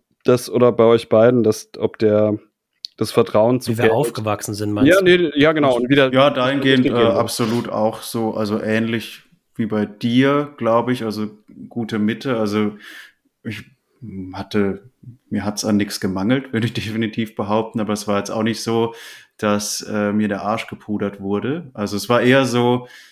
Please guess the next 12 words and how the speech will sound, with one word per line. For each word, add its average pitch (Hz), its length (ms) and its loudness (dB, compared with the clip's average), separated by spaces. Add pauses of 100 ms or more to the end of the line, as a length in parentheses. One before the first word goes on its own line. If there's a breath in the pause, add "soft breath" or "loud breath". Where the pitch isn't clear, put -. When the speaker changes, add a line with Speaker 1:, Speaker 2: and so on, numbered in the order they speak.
(280 loud breath)
Speaker 3:
ähm, 110 240 0
irgendwann 117 360 0
hieß 113 180 -6
es 107 120 -12
dann 107 180 -4
auch 107 340 -2
mit, 107 320 -10
mit 104 160 -8
sechzehn, 107 420 -6
„Hey, 107 440 -2
ist - 140 -14
jetzt - 520 -14